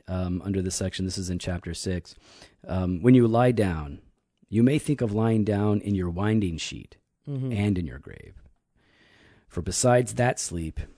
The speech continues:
Speaker 1: and the bed do aptly resemble death and the grave,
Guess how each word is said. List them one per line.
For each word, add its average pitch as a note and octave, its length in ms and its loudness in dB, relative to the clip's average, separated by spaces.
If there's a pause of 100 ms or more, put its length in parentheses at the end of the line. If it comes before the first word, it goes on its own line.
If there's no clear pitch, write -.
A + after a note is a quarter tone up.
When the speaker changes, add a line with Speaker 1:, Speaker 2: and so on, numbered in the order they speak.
(460)
Speaker 1:
and G2+ 160 0
the G#2 40 -2
bed G2 220 0
do G#2 240 2
aptly G2+ 300 -4
resemble F2 400 -4
death F2 280 -8
and E2+ 160 -8
the E2 60 -8
grave, E2 400 -6